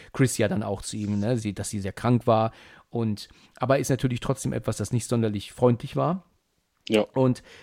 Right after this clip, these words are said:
Speaker 1: ähm, dann badet sie, sie ja auch sogar und sagt dann auch,
Speaker 2: Genau.
Speaker 1: "Wie kommst du dazu, sowas zu sagen?" Aber sie ist ja völlig apathisch, sie, sie ku-, reagiert ja gar nicht auf sie. Erst
Speaker 2: Ja.
Speaker 1: nachdem sie sie dann ins Bett gebracht hat,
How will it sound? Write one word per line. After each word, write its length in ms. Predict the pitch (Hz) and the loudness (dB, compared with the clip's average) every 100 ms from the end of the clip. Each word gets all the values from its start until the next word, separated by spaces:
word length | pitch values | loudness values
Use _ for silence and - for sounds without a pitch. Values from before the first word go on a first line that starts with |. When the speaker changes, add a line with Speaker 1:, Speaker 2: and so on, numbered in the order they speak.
| - - | -10 -2
Speaker 1:
ähm, 320 | 123 123 123 | 0 0 0
dann 360 | 120 120 117 | -2 -2 -2
badet 360 | 117 101 170 208 - | 0 2 2 -2 -4
sie, 420 | 147 127 175 175 | -4 0 -2 -2
sie 160 | 139 165 | -2 0
ja 220 | 151 - | 0 -2
auch 220 | 123 170 | -2 -4
sogar 480 | - 170 147 151 165 | -6 -8 -4 -4 -4
und 140 | 120 | -4
sagt 200 | 127 - 120 | -6 -8 -6
dann 100 | 104 | -2
auch, 140 | 113 | 2
Speaker 2:
Genau. 180 | 113 101 | 2 4
Speaker 1:
"Wie 20 | |
kommst 240 | 120 143 | 4 2
du 40 | - | 2
dazu, 240 | 120 - | 0 0
sowas 340 | 123 139 135 - | 0 2 2 0
zu 140 | 107 | -6
sagen?" 420 | 98 104 127 175 | -2 -2 0 2
Aber 160 | 127 117 | 2 0
sie 120 | 113 | -2
ist 100 | 131 | -4
ja 80 | 107 | -6
völlig 440 | - - 113 - | -4 0 0 0
apathisch, 540 | 95 - 92 101 139 - | -8 -6 -4 -2 -4 0
sie, 220 | 123 113 | 0 0
sie 120 | 110 | -4
ku-, 160 | - - 135 | -8 -8 -8
reagiert 500 | 113 123 117 139 147 | -4 -2 0 2 2
ja 80 | 104 | 0
gar 220 | 98 92 | 0 -4
nicht 160 | 92 90 | -6 -8
auf 120 | - | -12
sie. 260 | - 120 - - - | -6 -6 -6 -14 -4
Erst 260 | 156 196 202 | 0 2 4
Speaker 2:
Ja. 60 | |
Speaker 1:
nachdem 200 | 117 170 190 | 6 6 2
sie 80 | |
sie 140 | 170 160 | -2 0
dann 140 | 156 | 2
ins 200 | 147 - | 2 2
Bett 260 | 190 - - | 0 0 -2
gebracht 500 | 113 - 92 - - | -6 -6 -8 -8 -4
hat, 240 | 131 - | -4 -6